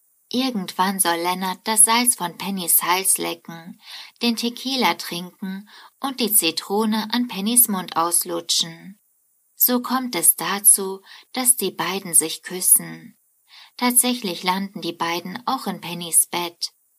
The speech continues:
Doch als Leonard den Fehler macht, seine Mutter zu zitieren,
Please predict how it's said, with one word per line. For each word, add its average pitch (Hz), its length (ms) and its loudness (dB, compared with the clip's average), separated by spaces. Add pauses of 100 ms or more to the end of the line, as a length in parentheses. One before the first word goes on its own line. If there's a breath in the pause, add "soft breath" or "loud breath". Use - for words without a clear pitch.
(720)
Doch 240 320 0
als 233 280 2
Leonard 247 380 2
den 160 140 -6
Fehler 196 440 -2
macht, 196 300 -2
seine 208 280 2
Mutter 220 380 0
zu 170 200 2
zitieren, 180 840 -4